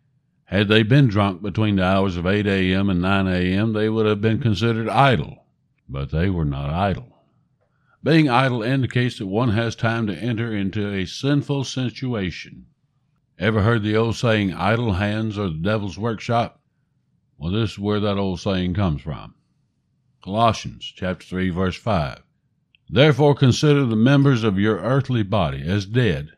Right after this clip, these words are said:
to immorality, impurity, passion, evil desire, and greed, which amounts to idolatry." Now this is the second watch of the day.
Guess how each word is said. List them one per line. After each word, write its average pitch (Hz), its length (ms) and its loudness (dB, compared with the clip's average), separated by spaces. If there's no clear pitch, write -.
to 80 180 -6
immorality, 98 880 -2
impurity, 104 540 -2
passion, 98 560 0
evil 110 340 0
desire, 101 480 0
and 90 280 -2
greed, 120 520 -2
which 104 240 0
amounts 104 540 2
to 113 300 -2
idolatry." 95 1080 -2
Now 73 140 -8
this 107 300 -2
is 80 160 -6
the 78 120 -10
second 90 420 -6
watch 82 260 -4
of 87 120 -12
the 95 100 -14
day. 95 280 -10